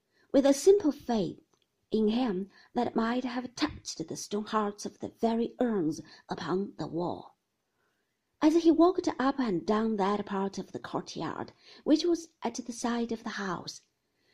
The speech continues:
with the street rooks and jackdaws looking after him with their heads cocked slyly,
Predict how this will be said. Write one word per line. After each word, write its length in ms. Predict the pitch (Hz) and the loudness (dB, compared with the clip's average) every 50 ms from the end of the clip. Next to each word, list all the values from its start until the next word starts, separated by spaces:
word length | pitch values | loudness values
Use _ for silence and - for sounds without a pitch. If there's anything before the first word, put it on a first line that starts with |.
| _ _ | _ _
with 200 | - - 185 - | 4 4 4 4
the 80 | - - | 2 -8
street 400 | - - - - 214 220 214 - | -8 -8 -4 0 0 2 2 0
rooks 500 | 196 175 190 190 202 185 185 - - - | 2 2 2 2 2 0 -2 -6 -10 -8
and 220 | - - - - - | -8 -10 -10 -10 -8
jackdaws 800 | - 147 170 - _ - 151 151 - - - - - - - _ _ _ _ _ | -8 -8 -8 -8 _ -8 -8 -8 -8 -10 -10 -10 -12 -12 -14 _ _ _ _ _
looking 380 | - 214 208 208 - 208 202 196 - | 0 0 0 0 -2 -4 -4 -2 -4
after 280 | 196 202 202 - 196 | -6 -6 -6 -6 -8
him 420 | 180 170 175 180 180 190 202 208 208 _ _ - - - - | -8 -6 -4 -4 -4 -4 -4 -6 -10 _ _ -20 -16 -2 0
with 140 | 214 214 - | 0 0 2
their 100 | 202 220 | 0 -2
heads 500 | 226 226 269 285 226 - - - - - - - - | 0 0 0 0 0 -2 -4 -4 -6 -10 -12 -8 -6
cocked 420 | - 269 - - - - - - - | -6 -6 -6 -8 -12 -16 -16 -14 -14
slyly, 760 | - - - 202 214 226 - - 117 - 110 143 196 - | -12 -6 -4 -4 -4 -4 -4 -6 -6 -6 -6 -8 -8 -10